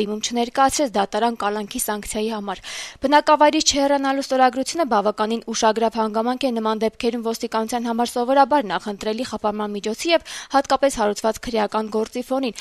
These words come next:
Փետրվարի տասներկուսի ոստիկանության հաղորդագրության համաձայն Սուքիասյանն ու Ստեփանյանը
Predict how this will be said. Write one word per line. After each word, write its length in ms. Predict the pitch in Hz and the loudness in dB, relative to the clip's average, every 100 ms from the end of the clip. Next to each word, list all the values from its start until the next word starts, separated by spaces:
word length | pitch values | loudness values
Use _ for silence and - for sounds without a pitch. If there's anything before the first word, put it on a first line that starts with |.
| - - | -14 -2
Փետրվարի 500 | 269 302 277 285 294 254 | 0 2 4 4 4 0
տասներկուսի 540 | 254 262 254 262 262 | 0 -4 -6 -4 -2
ոստիկանության 640 | 240 - 240 233 233 240 240 | -2 -2 -2 -2 -2 -4 -2
հաղորդագրության 680 | 226 240 233 208 247 233 226 | -2 0 -2 -2 -2 -2 -2
համաձայն 360 | 220 226 311 - | -2 0 -2 -4
Սուքիասյանն 540 | 220 214 220 233 220 | -4 -4 -2 -2 -2
ու 60 | 214 | -4
Ստեփանյանը 580 | 202 - 214 269 277 | -6 -4 -4 -2 -2